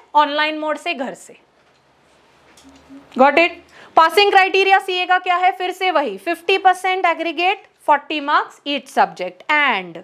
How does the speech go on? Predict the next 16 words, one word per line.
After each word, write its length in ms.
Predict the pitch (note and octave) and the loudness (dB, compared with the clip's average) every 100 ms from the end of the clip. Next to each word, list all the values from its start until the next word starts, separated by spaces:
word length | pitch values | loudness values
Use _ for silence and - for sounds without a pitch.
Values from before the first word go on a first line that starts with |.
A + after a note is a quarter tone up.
| _ _ _ _ _ _ _ _ - | _ _ _ _ _ _ _ _ -2
दोनों 440 | A3 C4+ C4+ E4 | 4 4 4 2
होना 280 | E4 A#3 G3 | 2 -2 -6
चाहिए। 400 | F#3+ - - - _ _ _ _ _ _ - | -8 -14 -16 -20 _ _ _ _ _ _ 0
तो 80 | |
फाउंडेशन 540 | D4+ E4 E4 F4+ F#4+ F#4+ | 4 4 4 2 0 0
पास 220 | F4+ F4+ | 0 0
करने 260 | F4+ F4+ F4+ | -2 -2 -4
के 120 | F4+ | -4
लिए 140 | F4+ | -4
क्या 160 | F4+ F4 | 0 0
है? 400 | F4 C4+ - _ _ _ _ | 0 -2 -6 _ _ _ _
चार 160 | D#4+ D4 | -2 0
सौ 200 | E4 F4 | 0 -2
मार्क्स 260 | F4+ F4+ | -2 -2
का 120 | - F4+ | -2 0
पेपर, 380 | F#4 F4+ D4 | 0 0 -2